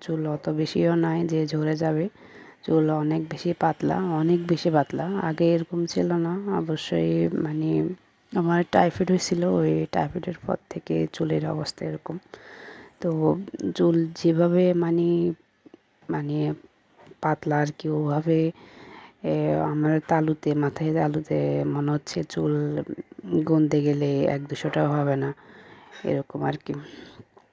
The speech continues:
তো আসলে এখন সবারই সেম অবস্থা। এ, অনেক ছেলে মেয়েদের থেকে শুনি যে চুল ঝরে যায়, চুল গজায় না,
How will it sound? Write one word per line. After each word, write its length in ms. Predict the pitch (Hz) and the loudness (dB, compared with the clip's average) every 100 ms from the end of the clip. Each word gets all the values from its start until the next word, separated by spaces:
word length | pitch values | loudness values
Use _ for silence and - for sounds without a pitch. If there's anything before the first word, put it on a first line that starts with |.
| _ _ - - - - | _ _ -20 -16 -10 2
তো 180 | 175 160 | 4 6
আসলে 520 | 170 160 - 180 180 | 4 0 0 2 2
এখন 560 | 170 165 170 175 175 170 | 2 -2 -4 -2 -2 -2
সবারই 540 | 175 160 160 160 165 | -2 0 0 0 -2
সেম 400 | 165 175 165 165 | -2 0 0 2
অবস্থা। 460 | 160 156 - 165 185 - - - - - - - | 0 -2 -4 -8 -10 -12 -20 -20 -20 -20 -20 -8
এ, 240 | 165 151 147 - | -4 -4 -2 -2
অনেক 380 | 156 156 156 156 - 180 175 | 0 2 0 -2 -2 0 0
ছেলে 300 | - 165 156 | 0 -2 0
মেয়েদের 280 | 156 156 156 - | 2 2 0 -2
থেকে 240 | 160 165 | -6 -6
শুনি 420 | 151 160 156 160 | -4 -4 -2 -2
যে 240 | 156 156 151 | -2 -2 -4
চুল 360 | - 156 151 147 | -4 -2 -2 -2
ঝরে 320 | 147 151 156 | 0 0 0
যায়, 420 | 151 156 147 151 | 0 -2 0 -2
চুল 320 | 151 160 160 165 | -4 -4 -2 2
গজায় 460 | 156 151 147 143 | 2 2 2 -2
না, 280 | 147 151 151 | -2 -2 -4